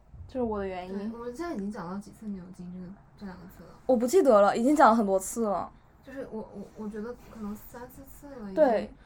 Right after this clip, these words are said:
Speaker 2: 然后我们今天晚上应该有K P I的。
Speaker 1: 对，我们K P I是讲牛津讲五十次。
Speaker 2: 要 Q 够五十次。
Speaker 1: 对。
Speaker 2: 对。嗯，我们现在简单计个数吧。
Speaker 1: 简单计数，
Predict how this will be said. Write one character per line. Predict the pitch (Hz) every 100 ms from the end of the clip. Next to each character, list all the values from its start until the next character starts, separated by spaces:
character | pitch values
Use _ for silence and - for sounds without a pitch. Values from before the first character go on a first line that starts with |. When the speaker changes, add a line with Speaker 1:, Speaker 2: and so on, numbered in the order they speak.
| - -
Speaker 2:
然 | 226
后 |
我 | 277
们 | 196 185 -
今 | 226
天 | 240
晚 | 226
上 | 180
应 | 190
该 |
有 | 190 180 -
K | -
P | 190 202
I | 175 170
的。 | 165 - - - - - - -
Speaker 1:
对， | 285
我 |
们 | 202 202
K | 240
P | 247
I | 226 240
是 | 269
讲 | 233 202 185
牛 | 185
津 | 214
讲 | 208 190
五 | 190 180
十 | - 165
次。 | - - 302 285
Speaker 2:
要 | 254 247
Q | - 294
够 | 214 220
五 | 196
十 | - -
次。 | 202 - 214 - -
Speaker 1:
对。 | 233
Speaker 2:
对。 | 202 - - - - - - - - -
嗯， | 208 196
我 |
们 | 214
现 | 233
在 | 233 185
简 | - 180
单 | 180
计 | 214 220
个 | 202
数 | - 202
吧。 | - - - - - - - -
Speaker 1:
简 | - 190
单 | 180
计 | 196
数， | 214